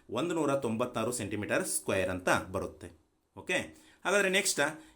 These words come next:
ಇಲ್ಲಿ ಸಿ ನೋಡ್ಕೋಬಹುದು ನೀವು. ಏನಿದೆ ಅಂತಂದ್ರೆ ಐದು ಸೆಂಟಿಮೀಟರ್ ಕೊಟ್ಟಾರೋ ಇದು ಒಂದು ಬಾಹುವಿನ ಅಳತೆ. ಹಾಗಾದ್ರೆ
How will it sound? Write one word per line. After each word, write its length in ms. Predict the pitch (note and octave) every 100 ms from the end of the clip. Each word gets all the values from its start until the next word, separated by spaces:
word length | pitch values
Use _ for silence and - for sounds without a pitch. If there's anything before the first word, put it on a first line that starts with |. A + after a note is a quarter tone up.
| -
ಇಲ್ಲಿ 200 | E3+ D#3+
ಸಿ 280 | D#3+ G#3+
ನೋಡ್ಕೋಬಹುದು 520 | F3+ A#2 - A2 G#2+ G2
ನೀವು. 200 | B2 G3+ -
ಏನಿದೆ 340 | E3 G3 C3+
ಅಂತಂದ್ರೆ 280 | B2+ B2+ F#3+
ಐದು 200 | C#3 F3+
ಸೆಂಟಿಮೀಟರ್ 440 | E3 B2 B2 A#2 G#2+
ಕೊಟ್ಟಾರೋ 400 | G#2+ G#2+ A2 F3+ - - _
ಇದು 160 | C#3+ D#3
ಒಂದು 220 | C#3 D#3+
ಬಾಹುವಿನ 320 | D3+ C3+ A#2+
ಅಳತೆ. 480 | G#2+ G#2 E3+ A3+ - - _ -
ಹಾಗಾದ್ರೆ 320 | F3+ C#3+